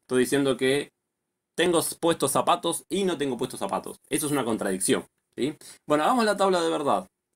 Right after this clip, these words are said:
A ver cómo nos queda. ¿Cuántos sentidos tenemos acá? Uno solo, que es P,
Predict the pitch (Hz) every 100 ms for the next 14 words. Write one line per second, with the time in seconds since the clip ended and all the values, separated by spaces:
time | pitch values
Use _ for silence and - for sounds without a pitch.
0 | - 113 117 135 127 123 127 - - 117
1 | - 135 92 85 _ _ _ _ _ _
2 | 170 190 180 - 151 160 160 - 180 165
3 | 170 202 196 180 180 101 - _ _ -
4 | _ 117 - 143